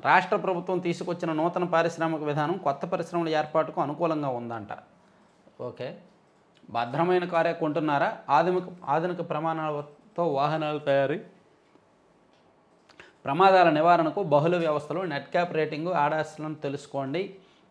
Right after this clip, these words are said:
కారు కొనే సమయంలో అడగాల్సినవి ఇవే. So, కారు కొన్నప్పుడు భద్రమైన కారు కొంటున్నారా లేదా అనేది.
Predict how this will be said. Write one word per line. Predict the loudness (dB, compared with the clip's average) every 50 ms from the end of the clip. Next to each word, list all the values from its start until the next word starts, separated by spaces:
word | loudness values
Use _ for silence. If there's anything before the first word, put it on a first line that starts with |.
| _ 2
కారు | 4 6 6 4 4
కొనే | 0 0 0 0 0 -2
సమయంలో | -2 -4 -4 -2 -2 -2 0 0 0
అడగాల్సినవి | -2 -2 -2 -2 0 2 2 2 2 2 -2 -6 -8 -8 -6 -6 -6
ఇవే. | -6 -6 -6 -6 -4 -4 -4 -4 -6 -8 -12 -20 _ _ _ _ _ _ _ _ _ _ _ _ _ _ _ _ _ _ _ _ _ _ _ _ _ _ _ _ _ _ _ _ _ _ _ _ _ _ _ _ _ _ _ _ _ _ _ _ _ _ _ _ _ _ _ _ _ _ _ _ _ _ _ _ _ _ _ _ _ _ _ _ _ _ _ _ _ _ _ _ _ _ _ _ _ _ _ _ _ -20
So, | -20 -16 -14
కారు | -12 -10 -10 -10
కొన్నప్పుడు | -10 -8 -8 -8 -8 -10 -12
భద్రమైన | -12 -12 -12 -12 -10 -10 -10 -8 -10 -10
కారు | -8 -8 -8 -8 -10
కొంటున్నారా | -12 -14 -16 -16 -16 -14 -14 -12 -12 -12 -12
లేదా | -12 -12 -14 -16 -18
అనేది. | -18 -18 -20 -20 -20 -20